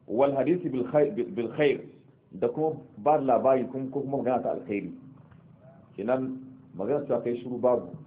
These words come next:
Musulunci ya hana. Ka-, kawai dai ana yin azkar. Kana yin azkar na sahi da na maraice, kuma bai hana kai magana. Allah ka ba mu ikon ganewa.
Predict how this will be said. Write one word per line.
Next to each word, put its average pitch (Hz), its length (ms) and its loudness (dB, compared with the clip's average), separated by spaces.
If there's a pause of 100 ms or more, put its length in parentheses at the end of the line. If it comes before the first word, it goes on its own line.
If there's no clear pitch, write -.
(760)
Musulunci 117 420 -8
ya 113 160 2
hana. 104 300 -8
Ka-, - 80 -10 (100)
kawai 147 240 2
dai 131 160 0
ana 131 160 -6
yin 117 100 -6
azkar. 104 460 0 (1120)
Kana 135 220 -2
yin 113 120 -2
azkar 127 540 2 (840)
na 104 60 -14 (120)
sahi 123 240 2
da 113 80 -4
na 107 60 -6
maraice, 117 540 -4 (680)
kuma 127 180 -8
bai 151 120 0
hana 123 180 0
kai 110 120 -2
magana. 92 380 -6 (1800)
Allah 117 280 4
ka 98 60 -10
ba 107 140 0
mu 98 120 -6
ikon 87 260 -8
ganewa. 90 360 -4